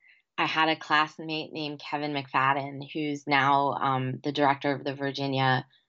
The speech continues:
Foundation for the Humanities. And we had a lounge in our M F A program at U V A. Um, and Kevin had made this sculpture, like a papier-mâché sculpture of all his rejection slips. And we dubbed it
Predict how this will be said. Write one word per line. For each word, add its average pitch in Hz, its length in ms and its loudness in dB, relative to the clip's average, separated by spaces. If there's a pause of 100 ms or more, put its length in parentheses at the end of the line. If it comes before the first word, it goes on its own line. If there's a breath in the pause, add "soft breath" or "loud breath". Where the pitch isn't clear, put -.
(140)
Foundation 143 460 2
for 139 140 -6
the 135 80 0
Humanities. 135 720 2 (680 soft breath)
And 156 160 0
we 160 100 4
had 160 200 4
a 160 60 6
lounge 147 840 2
in 147 100 -4
our 135 160 2
M 139 140 0
F 131 140 -2
A 135 100 2
program 127 400 0
at 123 100 0
U 135 140 -2
V 123 160 0
A. 113 400 -2 (560)
Um, 135 540 2 (100)
and 156 180 0
Kevin 202 400 0
had 160 280 -2
made 151 540 -2
this 139 200 0
sculpture, 147 640 -2
like 117 160 -2
a 127 80 -4
papier-mâché 131 720 -2
sculpture 131 480 0
of 110 140 -4
all 131 240 6
his 131 240 -4
rejection 127 500 -2
slips. - 500 -6 (440 loud breath)
And 151 180 2
we 139 120 0
dubbed 139 320 2
it 139 240 0